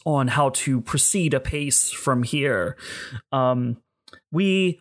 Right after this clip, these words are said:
want all of you to attend, if possible, as, as many voices of consideration as we can. Uh, you seem to be the type to have firm, strong opinions. Uh,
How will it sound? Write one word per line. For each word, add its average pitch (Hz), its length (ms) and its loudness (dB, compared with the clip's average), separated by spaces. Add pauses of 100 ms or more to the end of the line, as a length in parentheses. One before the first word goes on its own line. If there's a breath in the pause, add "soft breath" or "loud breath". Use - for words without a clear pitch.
(120)
want 190 200 0
all 220 240 0
of 175 120 -4
you 170 160 0
to 147 180 0
attend, 135 760 -2
if - 180 -4
possible, 117 960 0
as, 151 320 2
as 151 220 0
many 156 340 2
voices 131 600 0
of 117 160 -2
consideration 127 1000 0 (280 loud breath)
as 127 160 0
we 135 120 0
can. 165 800 -2
Uh, 127 360 2
you 143 160 -2
seem 120 380 2
to - 120 -2
be 127 200 -2
the 113 120 -2
type - 400 -2
to 127 120 -2
have 113 340 0
firm, 127 960 -2 (320 loud breath)
strong 135 640 0
opinions. 127 840 0 (400 loud breath)
Uh, 147 260 2